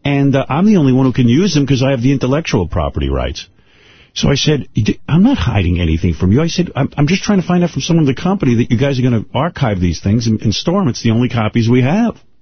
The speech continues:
of the shows, and no one will give me an answer." He goes, "Okay, we'll work that out."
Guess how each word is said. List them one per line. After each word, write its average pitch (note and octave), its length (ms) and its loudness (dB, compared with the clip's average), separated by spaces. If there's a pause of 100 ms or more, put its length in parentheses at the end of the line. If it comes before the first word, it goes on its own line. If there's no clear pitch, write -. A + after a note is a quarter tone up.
of - 100 -2
the G#2+ 80 2
shows, G3+ 480 0 (180)
and A#2 140 2
no A2+ 80 2
one A#2+ 140 0
will C3 60 0
give B2+ 120 2
me C3+ 80 2
an C#3 80 2
answer." G3+ 360 0 (1080)
He - 120 -2
goes, G#2+ 160 2
"Okay, F3+ 280 -2
we'll G2 140 0
work F2+ 220 -2
that C#2 160 -2
out." G1+ 160 -8